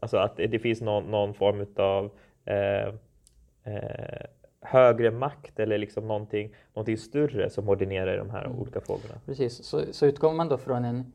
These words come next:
Speaker 2: en, en, om man nu ska göra, för att det finns ju många olika världsbilder, men
Speaker 1: Ja.
Speaker 2: ta-, tar vi alla icke-islamiska världsbilder, ehm, som är mer åt det hållet där det inte finns en gudomlig uppenbarelse, då blir det ju mer utifrån människans tänkande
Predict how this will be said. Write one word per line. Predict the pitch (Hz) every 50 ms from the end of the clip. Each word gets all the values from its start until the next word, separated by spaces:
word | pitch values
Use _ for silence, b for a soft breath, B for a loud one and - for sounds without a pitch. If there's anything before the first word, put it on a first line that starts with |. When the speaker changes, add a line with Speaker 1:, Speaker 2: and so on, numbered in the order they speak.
| _ _ _ - - - -
Speaker 2:
en, | - 120 123 120 120 123 135 -
en, | - 123 120 123 120 120 123 127 - - _ - 190 165 - 143
om | 131 123
man | 127 123 123
nu | 123
ska | 123 - -
göra, | 123 123 123 123 120 120 123 127 127 131 131 135 131 -
för | -
att | 127 127 -
det | 139
finns | - 139 131 -
ju | 135
många | 131 135 131 131
olika | 131 131 131 131 123
världsbilder, | 123 127 127 127 - - 143 131 120 123
men | 120 127 127
Speaker 1:
Ja. | 123 117 110
Speaker 2:
ta-, | 110 - - - - -
tar | - 156 151
vi | 147 151 151 151 147 B B B B
alla | B 156 156 156 156 160 147
icke-islamiska | - - - - 151 - - 139 131 - - 156 135 131 127 - 123
världsbilder, | 120 120 120 120 - - 117 120 120 123 120 127 147 147 b b b b b b -
ehm, | 139 123 123 123 123 120 123 123 123 120 - -
som | - - 131 127 127
är | 120 120
mer | 123 123 120 117 113 -
åt | 123 120 120 - -
det | - 123
hållet | 120 123 127 123 123 120 -
där | 131
det | 123
inte | 123 123 120
finns | - 127 117 -
en | 120
gudomlig | 117 123 127 143 139 123 117
uppenbarelse, | 117 123 - 117 117 113 117 117 117 113 113 - - 127 127 B B B B B B
då | - 131
blir | 131 143 147 143
det | 139
ju | 131
mer | 131 131 127
utifrån | 123 123 120 123 - - 131 127 131
människans | 139 135 143 143 151 151 147 139 123 120 120 117 - - - _ _ _ _ _ _
tänkande | - 156 143 131 127 131 - 160 160 147 127 123 120